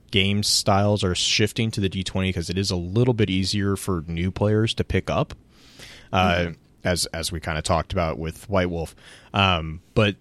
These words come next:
Speaker 1: the D six version had very, like, nuanced things that if you were familiar with the expanded universe of Star Wars, you could actually use that knowledge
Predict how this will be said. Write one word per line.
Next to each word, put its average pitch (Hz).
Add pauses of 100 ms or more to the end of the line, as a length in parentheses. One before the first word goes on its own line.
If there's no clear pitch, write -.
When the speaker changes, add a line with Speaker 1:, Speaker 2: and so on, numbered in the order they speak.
Speaker 1:
the 104
D 127
six -
version 90
had 98
very, 151
like, 107
nuanced 113
things 110
that 104
if -
you 107
were 92
familiar 139
with 113
the 107
expanded 98
universe 90
of -
Star 156
Wars, 87
you 107
could 101
actually 92
use 92
that 87
knowledge 90